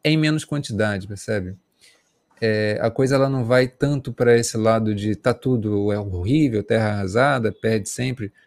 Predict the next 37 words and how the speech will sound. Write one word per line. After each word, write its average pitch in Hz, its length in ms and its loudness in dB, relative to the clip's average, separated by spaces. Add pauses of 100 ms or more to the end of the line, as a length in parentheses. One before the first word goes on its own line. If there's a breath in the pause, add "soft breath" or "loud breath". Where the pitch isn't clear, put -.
(100)
porque 135 500 0 (160)
no 139 180 4
esporte 160 420 -2
norte-, 131 220 -6
norte-americano, 110 1040 -4 (180)
em 110 120 -6
geral, 113 460 2
existe 123 520 0
essa 127 200 -4
cultura 123 540 -4
do 120 500 -2 (720)
nós 101 240 -6
temos 117 320 -2
as 107 120 -2
nossas 107 280 -6
virtudes 110 380 -6
e 110 60 -4
nós 110 160 -4
conhecemos 104 520 -4
as 101 100 -4
nossas 98 280 -8
virtudes. 92 420 -16 (480)
A 95 100 -4
gente 104 260 -4
vai 101 120 2
dar 98 80 2
a 95 40 0
volta 95 200 -4
por 98 120 -8
cima. - 160 -16 (480 loud breath)
E - 60 2
eles 226 160 4
dão, 165 300 2 (480)
sabe? 120 160 0
E 123 60 6
elas 143 200 6
dão. 104 180 0